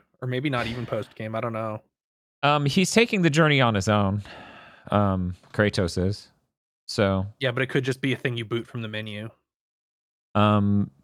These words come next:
Speaker 2: but yeah, it seems canonical, interesting. Uh, it's called Valhalla, um, and it seems roguelike-like, and this is absolutely a stellar game to make a roguelike mode out of.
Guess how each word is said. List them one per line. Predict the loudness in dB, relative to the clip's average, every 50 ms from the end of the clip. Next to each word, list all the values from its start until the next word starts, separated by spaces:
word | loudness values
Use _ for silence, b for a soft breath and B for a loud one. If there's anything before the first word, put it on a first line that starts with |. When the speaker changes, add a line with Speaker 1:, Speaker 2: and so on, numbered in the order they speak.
| -2 2
Speaker 2:
but | 2 4
yeah, | 4 4 2 2
it | -2 -2
seems | 0 2 2 2 2 0
canonical, | 2 4 4 6 6 4 4 2 0 0 0 0 -2 -4 -2 0
interesting. | 0 0 0 0 -2 -2 0 0 0 2 0 0 -2 -2 -4 -4
Uh, | 0 0 2 2 2 0
it's | -2 -4 0
called | 2 2 4 4 4
Valhalla, | 4 4 6 6 4 2 4 4 2 2 0 -2 -8 -16 _ _ _ _ _ 0
um, | 2 4 4 4 4 4 2 2 0 -2 -4 _
and | 0 2 2 4 4
it | 2 0 0
seems | 0 2 2 4 6
roguelike-like, | 6 6 6 6 6 4 4 4 4 4 4 2 0 -4 -12 -20 _ _
and | 0 2 4
this | 4 4 4 2
is | 4 4 6
absolutely | 6 4 4 0 0 2 4 4 4 6 4 4
a | 4
stellar | 4 4 4 4 4 4
game | 4 2 4 4
to | 4 4
make | 2 2 2
a | 2
roguelike | 2 2 2 4 2 0 2 2
mode | 2 2 4 4
out | 4 2 2
of. | 0